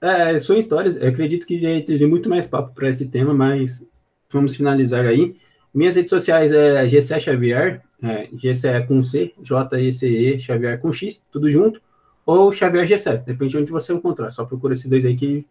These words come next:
algum lugar você me acha. É, <clears throat> temos aqui, eu tô mandando aqui o link no chat, o link do Instagram, nosso Instagram é Juros Compostos Oficial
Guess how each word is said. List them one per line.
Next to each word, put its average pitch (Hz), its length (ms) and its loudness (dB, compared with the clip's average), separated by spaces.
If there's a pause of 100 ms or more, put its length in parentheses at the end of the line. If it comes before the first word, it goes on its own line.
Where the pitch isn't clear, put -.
(140)
algum 131 300 2
lugar 143 200 2
você - 80 -4
me 175 160 4
acha. - 240 -6 (1120)
É, 127 600 2 (800)
<clears throat> - 680 -4
temos 190 420 6
aqui, 190 380 -2
eu 135 140 2
tô 180 200 0
mandando 165 300 0
aqui 151 400 -4
o 151 100 0
link 156 320 -2
no 139 80 2
chat, 131 560 -2
o 127 80 -4
link 131 300 0
do 151 340 2
Instagram, 139 580 -4 (120)
nosso 135 220 -4
Instagram 135 600 -2
é 110 100 -4
Juros 156 240 -4
Compostos 139 500 -4
Oficial 131 640 -2